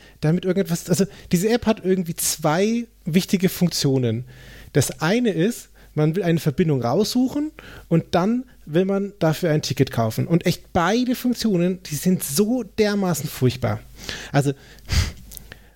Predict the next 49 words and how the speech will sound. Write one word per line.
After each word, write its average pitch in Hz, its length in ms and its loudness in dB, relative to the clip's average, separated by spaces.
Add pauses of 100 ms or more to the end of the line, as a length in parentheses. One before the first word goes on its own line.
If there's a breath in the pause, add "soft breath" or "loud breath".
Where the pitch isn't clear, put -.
mein 196 200 2
typisches 247 340 0
Beispiel 143 380 0
ist, 165 200 -2
dass 151 120 4
ich 156 240 -4
eigentlich 196 340 0
immer 165 100 0
mit 127 120 0
dem - 40 -8
Fahrrad 120 320 0
fahre, 160 360 0
aber 123 280 -2
ab 202 140 2
und 214 140 2
zu 147 180 0
fahre 135 240 0
ich 120 80 0
mit 143 80 4
den - 80 0
Öffentlichen. 107 520 0 (1160 loud breath)
Und 139 340 0 (320 loud breath)
dann 139 120 2
denke 196 180 2
ich 208 60 -4
mir 208 80 4
so, 202 120 -2
ja, 170 300 2
wann 160 140 2
fahre 160 280 0
ich 156 80 -2
denn 147 140 0
da 135 120 2
jetzt 143 280 -2
wie 135 100 0
los? 151 260 2
Das 156 100 0
heißt, 170 160 2
ich - 160 -8
plane 180 340 2
jedes 170 360 0
Mal 143 160 4
meine 139 240 2
Route. 123 460 -2
Also 123 180 2 (260 loud breath)
es 135 120 4
ist - 40 -4
jetzt, - 220 -2
und 165 220 2